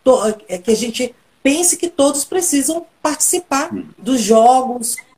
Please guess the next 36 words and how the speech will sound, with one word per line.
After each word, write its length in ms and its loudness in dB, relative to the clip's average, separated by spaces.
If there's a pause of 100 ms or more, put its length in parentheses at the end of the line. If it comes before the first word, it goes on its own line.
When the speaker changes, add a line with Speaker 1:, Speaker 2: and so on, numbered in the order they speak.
(100)
Speaker 1:
é, 340 0
ter 200 2
acesso 540 0
à 20 -4
saúde, 500 0
acesso 480 0
à 80 0
educação, 760 0
acesso 560 0 (320)
à 140 -2
questão 460 -2
do, 360 -2
do, 320 -2
do 140 -2
esporte 640 -2
que 60 -4
a 60 0
gente 280 -6
tá, 220 -6 (160)
tá, 600 -4
tá 440 -4
debatendo 580 -2
aqui. 160 -10
Então, 180 -2
eu 60 -6
não 60 -6
posso 400 -2
querer 260 -4
que 120 -6
o 40 -2
meu 240 2
filho 380 -2
tenha 180 -6
acesso 360 -6
ao 40 -6
esporte 540 -4